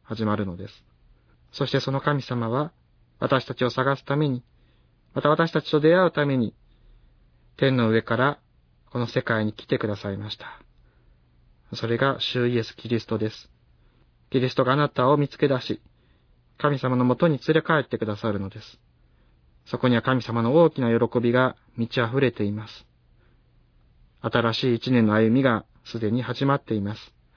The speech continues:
今年は、今年こそは幸せな年にしたいと願いながら歩んでいることでありましょう。しかし私たち以上に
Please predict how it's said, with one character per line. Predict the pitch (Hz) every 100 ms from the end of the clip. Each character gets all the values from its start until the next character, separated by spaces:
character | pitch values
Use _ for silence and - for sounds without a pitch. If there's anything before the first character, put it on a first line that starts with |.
| _ _ _ _ _ _ _ _
今 | -
年 | 110 107 -
は、 | 135 - _ -
今 | -
年 | 147 143
こ | 185
そ | 180 147
は | 104
幸 | - 117 113 113
せ | 127
な | 123
年 | - 143
に | 143
し | -
た | 160
い | 151
と | - - _ _ _ _
願 | 113 120
い | 131
な | 160
が | 143
ら |
歩 | 113 131
ん | 131
で |
い | 104
る | 95
こ | 101
と | 107
で | 101
あ |
り | 98
ま | 101
し | 104
ょ | 98
う。 | - _ _ _ _ _ _ _ _ _
し | -
か | 107
し | 120
私 | 117 131
た | 139
ち | 131 147
以 |
上 | 165 185
に | 160 123